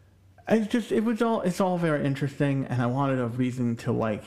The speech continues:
ramble about my trip a little bit because I, I loved it. It was, it, it probably,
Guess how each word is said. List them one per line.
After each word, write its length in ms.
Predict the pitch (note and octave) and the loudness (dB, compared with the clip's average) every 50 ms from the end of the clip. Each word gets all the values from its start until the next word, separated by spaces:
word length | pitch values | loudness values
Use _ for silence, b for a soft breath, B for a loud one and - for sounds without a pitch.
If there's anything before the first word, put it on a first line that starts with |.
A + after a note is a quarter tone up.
| - - - - - - - - | -16 -20 -20 -20 -20 -20 -8 -4
ramble 600 | A2+ A#2 B2 B2+ B2 A#2+ A#2 A#2+ A#2+ A#2 A2 - | -2 0 2 2 0 0 0 0 0 0 0 -2
about 440 | G2+ G#2+ A#2 A2+ A2 G#2+ G2+ - - | -2 -2 0 0 0 0 -2 -2 -2
my 120 | A2+ A2 | -2 -2
trip 460 | G#2+ - - B2 A#2 G#2+ - - - - - | -2 0 0 0 0 0 -2 -6 -8 -4 -2
a 40 | B2 | 0
little 260 | A#2 A2 A2 A2+ A#2 | 0 0 0 -2 -2
bit 400 | A#2+ C3 A2 G2+ - - - - | -2 -2 -2 -2 -2 -6 -8 -4
because 680 | - A#2+ A#2 - - - A2 A2 G#2 G#2 G#2 G#2 A2+ A#2 - | -2 -2 -2 -2 0 0 0 2 0 0 -2 -4 -6 -8 -8
I, 540 | - - G2+ G2 F#2 F#2+ F#2+ F#2+ G2 F#2 - - - - - - - - - - - - - - - - - - - - - | -4 -2 -2 0 0 0 -2 -2 -4 -4 -6 -10 -16 -20 -20 -20 -20 -20 -20 -20 -20 -20 -20 -20 -20 -20 -20 -20 -16 -4 0
I 40 | C#3 | 2
loved 280 | D3 F3 F#3 E3 E3 F#3 | 2 2 0 -2 -4 -6
it. 180 | F#2 - - - | -8 -8 -4 -2
It 80 | C3 | -2
was, 220 | B2+ C3 C3 - B B B B B - | 0 0 -2 -4 B B B B B 0
it, 260 | - D#3+ D#3 D#3 - B B B B B B B B B B B - - - - - - - - - B B B B B B B B - - | 0 0 0 -2 -8 B B B B B B B B B B B -20 -20 -20 -20 -20 -20 -20 -20 -20 B B B B B B B B -2 0
it 100 | D3 C#3+ | 0 2
probably, 400 | - A3+ B3+ D4 D4 B3+ - | 2 2 2 2 0 0 -2